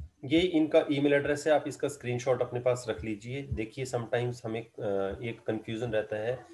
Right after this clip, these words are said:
यहाँ लिखा है ईपीआईएएयूटीओ, ये L है, ये वन है, तो आप ईमेल एड्रेस आप पहले एल लिख करके एल फ़ोर्टी थ्री एट द रेट ऑफ जी मेल डॉट कॉम करके resume भेज देना, या फिर आप वन फ़ोर्टी थ्री करके दूसरी बार दोबारा से जीमेल address लिखना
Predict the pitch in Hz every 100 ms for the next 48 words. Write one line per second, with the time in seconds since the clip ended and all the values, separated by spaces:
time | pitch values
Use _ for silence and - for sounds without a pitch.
0 | - 120 127 139 127 127 143 - 143 143
1 | - 147 147 123 127 143 147 - 135 147
2 | 147 147 143 147 147 127 123 131 139 -
3 | - 139 156 139 131 139 135 147 - 131
4 | 147 143 143 147 139 120 131 120 123 135
5 | - - - 151 151 165 156 165 160 139
6 | 151 151 160 160 139 135 147 143 151 127
7 | 127 139 147 147 147 151 156 131 139 143
8 | 143 - - - 131 143 147 127 143 147
9 | 120 127 131 131 113 110 123 131 135 131
10 | 113 120 123 135 127 131 - 139 123 143
11 | 135 131 123 143 160 - - - 135 151
12 | 156 160 160 139 120 143 151 156 147 143
13 | 147 147 131 151 131 123 120 127 131 120
14 | 123 123 135 123 120 120 120 104 120 -
15 | 110 - 139